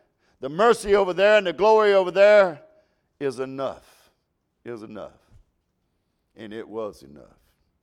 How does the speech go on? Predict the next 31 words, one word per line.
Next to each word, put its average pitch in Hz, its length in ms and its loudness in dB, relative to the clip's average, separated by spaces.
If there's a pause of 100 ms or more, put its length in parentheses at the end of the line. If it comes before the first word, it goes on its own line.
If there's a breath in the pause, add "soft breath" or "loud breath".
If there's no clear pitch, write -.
(380)
It 110 160 -18
was 85 340 -18
enough. 58 200 -20 (1400 soft breath)
I-, 220 160 2
if 202 200 -2
you're 185 120 -2
saved 240 480 2
and 190 100 -4
washed 214 300 4
by 202 100 4
the 190 80 2
blood, 208 320 2
you 202 180 0
are 190 240 8 (280 loud breath)
better 196 280 4
off 185 240 4
than 156 100 -8
Hezekiah. 143 640 -6 (1500)
Because 151 340 -2
through 147 160 -10
the 135 80 -6
blood 139 240 -4
of 131 100 -8
Jesus 123 400 -14
Christ, 127 580 -6 (1200)
you 139 200 -14
can 110 180 -18
go 123 240 -6
into 107 260 -14
the 85 120 -20
presence. - 880 -14